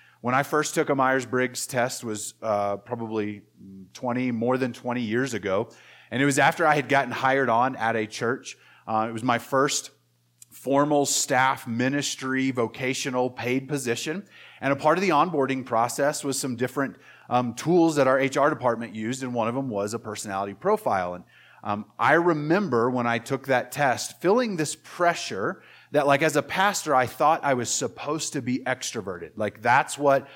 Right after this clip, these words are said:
a pastor was supposed to be. I mean, after all, being in ministry, being a pastor is a very people-oriented, uh, job.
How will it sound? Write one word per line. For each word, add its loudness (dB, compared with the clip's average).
a -2
pastor 0
was -2
supposed -4
to -4
be. 4
I 0
mean, -2
after 2
all, 8
being 2
in 0
ministry, -2
being 0
a 0
pastor 0
is -10
a 0
very 2
people-oriented, -2
uh, 0
job. 2